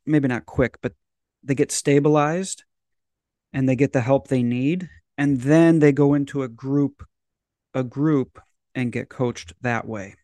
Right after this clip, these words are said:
And, um, I, I do both. I love both. Uh, but group coaching, there's so many benefits.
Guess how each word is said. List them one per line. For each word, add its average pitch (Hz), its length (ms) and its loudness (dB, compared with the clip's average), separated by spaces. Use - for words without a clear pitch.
And, 123 400 -4
um, 104 640 -10
I, 131 100 -4
I 143 80 4
do 156 220 4
both. 156 500 4
I 131 80 -4
love 131 340 -2
both. 127 380 -2
Uh, 113 340 -8
but 160 160 2
group 202 300 2
coaching, 180 640 0
there's 156 200 -2
so 180 140 2
many 165 160 4
benefits. 123 800 -6